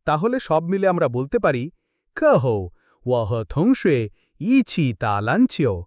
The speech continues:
মানে ক্লাসের পরে আমি সহপাঠীদের সাথে বাস্কেটবল খেলি। এর পরের লাইনটি হল, "ওয়া দাদা পোছো তানসে হাই শুইয়াও লিয়েনশি।"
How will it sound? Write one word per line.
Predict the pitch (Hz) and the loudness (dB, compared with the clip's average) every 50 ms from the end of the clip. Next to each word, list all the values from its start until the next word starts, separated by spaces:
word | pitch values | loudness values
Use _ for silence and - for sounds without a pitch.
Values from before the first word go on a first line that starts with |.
| _ _ _ _ _ _ _ _ _ _ 131 | _ _ _ _ _ _ _ _ _ _ -2
মানে | 156 185 175 123 127 196 - _ _ _ _ _ - | 0 0 0 0 -2 -4 -8 _ _ _ _ _ -8
ক্লাসের | - 131 127 139 - 247 254 240 | -4 -2 -2 -2 0 -2 -2 0
পরে | - 160 147 156 220 240 | 0 2 2 4 4 4
আমি | 196 156 127 120 151 214 - _ _ _ _ | 4 4 2 0 -2 -4 -8 _ _ _ _
সহপাঠীদের | - - 160 143 185 233 226 226 220 - 220 202 214 | -6 -2 0 2 2 2 2 2 0 0 0 0 0
সাথে | 175 - - 135 - - 180 262 349 - _ _ _ - 120 | 0 0 -4 -4 -2 -2 -2 -2 -2 -4 _ _ _ -6 -2
বাস্কেটবল | 120 127 127 - - - 196 190 185 247 359 339 | 0 0 0 0 -2 -2 0 2 4 4 2 2
খেলি। | - - 240 220 147 98 85 - _ _ _ _ _ _ _ _ _ _ _ _ _ - | 2 0 0 0 0 0 -6 -10 _ _ _ _ _ _ _ _ _ _ _ _ _ 0
এর | 175 220 226 | 2 2 2
পরের | - - 143 135 147 214 262 269 | 2 0 2 2 4 4 4 4
লাইনটি | 247 226 220 214 185 160 - | 4 2 2 2 0 0 0
হল, | 156 165 135 139 190 - - _ _ _ _ _ _ _ _ _ _ _ _ _ _ _ _ _ _ _ _ _ _ _ _ _ _ _ - | 2 2 2 2 0 -2 -4 _ _ _ _ _ _ _ _ _ _ _ _ _ _ _ _ _ _ _ _ _ _ _ _ _ _ _ -4
"ওয়া | 113 113 143 190 247 247 | 0 2 4 4 4 4
দাদা | 190 175 135 120 113 104 131 135 131 | 4 4 4 2 2 0 0 -2 -2
পোছো | 101 - 110 104 104 98 - - 294 294 - 98 87 - _ _ _ _ _ _ _ - | -4 -6 -6 -6 -6 -4 -2 0 2 2 2 2 -2 -6 _ _ _ _ _ _ _ -2
তানসে | 196 185 170 147 135 - - 156 139 123 117 110 - _ _ _ _ _ _ | 0 2 2 2 0 0 0 0 0 0 0 -4 -8 _ _ _ _ _ _
হাই | - - 123 131 202 277 254 | -6 -2 0 2 4 2 2
শুইয়াও | - - 180 151 135 123 110 98 92 85 82 - _ _ - | 2 2 2 2 4 2 2 0 -2 -6 -8 -14 _ _ -8
লিয়েনশি।" | 107 131 226 277 269 160 120 107 - - 104 92 85 | -2 0 2 4 4 2 2 -2 -4 -6 -10 -10 -12